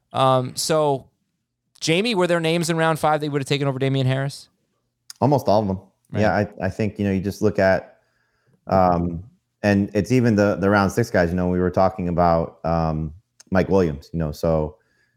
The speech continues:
Speaker 2: it's Amon-Ra Saint Brown, it's Hunter Renfrow. Um, you know, depending on where, where Beckham is and, and where Robert Woods is in terms of their health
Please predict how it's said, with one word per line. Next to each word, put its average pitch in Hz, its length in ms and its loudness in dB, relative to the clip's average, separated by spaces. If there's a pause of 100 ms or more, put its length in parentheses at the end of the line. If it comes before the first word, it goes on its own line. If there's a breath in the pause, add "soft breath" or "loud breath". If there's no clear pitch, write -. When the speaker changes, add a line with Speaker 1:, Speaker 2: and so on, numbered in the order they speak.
(160)
Speaker 2:
it's - 340 -4
Amon-Ra 90 300 2
Saint 85 240 -2
Brown, 85 240 2
it's 76 100 -10
Hunter 90 220 -2
Renfrow. 85 500 0 (160)
Um, 76 460 -4
you 82 80 -6
know, 82 120 0
depending 90 360 0
on 85 120 0
where, 85 340 2
where 85 180 0
Beckham 85 360 0
is 78 280 -2
and, 80 240 -4
and 82 100 -6
where 82 120 0
Robert 82 260 0
Woods 85 260 0
is 78 220 -2
in 78 80 -4
terms 80 200 -6
of 76 120 -4
their 80 100 0
health 87 420 0